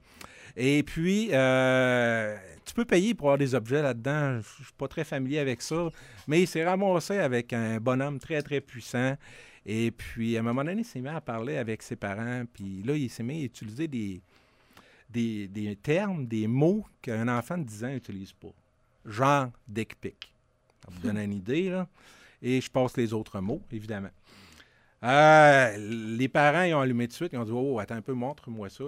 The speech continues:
Speaker 1: Et ce qu'ils ont réalisé, c'est que, semblerait-il que dans ces jeux vidéo-là, tu peux avoir une guilde, genre de groupe de personnes. Puis, il était au-dessus de cent cinquante. C'est un groupe de pédophiles.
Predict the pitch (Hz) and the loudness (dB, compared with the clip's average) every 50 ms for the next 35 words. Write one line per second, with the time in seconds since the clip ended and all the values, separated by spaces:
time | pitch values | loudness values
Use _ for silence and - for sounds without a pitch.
0 | 151 - 127 117 117 113 - - - - 165 175 185 185 175 170 156 123 101 87 | -10 -8 -6 -6 -6 -6 -8 -14 -12 -8 -4 -4 -4 -4 -4 -4 -4 -4 -6 -8
1 | 87 92 95 101 123 151 - _ _ _ _ _ _ - - - 117 117 - - | -10 -12 -12 -12 -12 -12 -16 _ _ _ _ _ _ -14 -8 -8 -8 -8 -4 -2
2 | 143 156 160 160 156 - _ - 143 - - 123 131 165 175 175 160 - - 220 | -2 0 0 -2 -4 -10 _ -20 -12 -6 -6 -2 0 0 2 2 0 -2 -4 -8
3 | 214 196 - 127 117 120 117 113 - - - _ - 127 120 117 113 110 - - | -8 -6 -6 -6 -4 -4 -6 -6 -6 -10 -12 _ -4 -2 -2 -2 -2 -4 -8 -12
4 | - _ _ _ _ _ - 120 131 165 175 147 139 139 131 127 135 190 202 - | -18 _ _ _ _ _ -10 -2 0 0 0 0 0 0 2 2 0 -2 -4 -8
5 | - - 156 151 139 131 143 160 160 147 135 131 127 117 120 139 160 180 180 143 | -10 -6 -4 -2 0 0 0 0 -2 -2 -2 -2 -4 -2 0 0 2 2 0 -2
6 | 117 107 110 - _ _ _ _ _ _ _ _ _ 120 107 139 151 - 156 127 | -4 -8 -12 -18 _ _ _ _ _ _ _ _ _ -4 2 4 4 4 4 2
7 | 135 120 104 110 107 - _ _ _ _ _ _ - 117 - 139 123 117 135 143 | 0 -2 -4 -4 -10 -18 _ _ _ _ _ _ -16 -8 -6 -6 -6 -4 0 6
8 | 170 190 196 190 - _ _ - 123 110 - - - - 160 - 151 - - - | 8 8 8 8 6 _ _ -16 -10 -8 -8 -8 -2 -2 -2 -2 -2 -8 -8 -6
9 | 156 156 160 160 165 165 151 143 135 - - 208 - - - - - - - _ | -2 0 0 0 0 0 0 -2 -4 -8 -14 -20 -20 -20 -20 -20 -20 -20 -20 _
10 | - _ - 190 202 214 208 190 160 110 113 113 113 107 - 139 135 135 135 - | -18 _ 0 0 2 2 0 -4 -8 -10 -8 -8 -8 -6 -6 -4 -4 -2 -4 -4
11 | - - - - 175 170 160 - 151 135 123 - 123 120 139 165 170 156 131 - | -8 -14 -8 -6 -6 -6 -4 -6 -6 -6 -4 -4 -4 -4 -4 -4 -8 -12 -14 -16
12 | - _ - 113 104 104 110 113 117 135 139 123 120 107 - - 147 131 135 117 | -18 _ -12 -10 -8 -8 -6 -4 -4 -4 -4 -4 -6 -6 -2 -4 -2 -2 -2 -4
13 | - - 143 143 143 131 | -4 -4 -4 -4 -4 -6